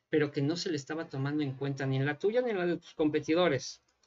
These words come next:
porque no sabíamos cómo lograr esto, cómo atraer y cómo tener ese tipo de talento, concentrándonos demasiado en un solo papel, en un papel que no nos dice absolutamente nada de la persona.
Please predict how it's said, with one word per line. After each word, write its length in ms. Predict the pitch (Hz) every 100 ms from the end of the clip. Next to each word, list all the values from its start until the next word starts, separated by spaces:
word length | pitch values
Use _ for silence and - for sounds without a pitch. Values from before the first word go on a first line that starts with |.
| _ _ _
porque 300 | 135 131 -
no 260 | 127 131 156
sabíamos 880 | - 147 143 175 135 113 - - _ _ _ _ _ -
cómo 540 | 147 139 135 127 127 -
lograr 500 | 127 123 120 120 120
esto, 300 | 120 - -
cómo 260 | 147 151 147
atraer 460 | 143 123 123 135
y 140 | 147 135
cómo 260 | 131 131
tener 400 | 127 120 123 - _ _ _ _ -
ese 240 | 127 135
tipo 280 | 135 135 131
de 80 | 123
talento, 640 | 120 127 147 151 220 - _ _ _ _ _
concentrándonos 720 | - 143 139 135 151 165 165 135
demasiado 640 | 127 117 - 147 143 147
en 160 | 135 135
un 120 | 143
solo 280 | - 135 127
papel, 500 | 117 170 208 269 - _ _ _
en 140 | 139 143
un 100 | 139
papel 320 | 135 - 131
que 140 | -
no 80 | 127
nos 180 | 143 135
dice 220 | 135 131
absolutamente 720 | 123 - 139 - 165 156 151
nada 180 | 143 139
de 80 | 131
la 120 | 117
persona. 460 | - 131 147 151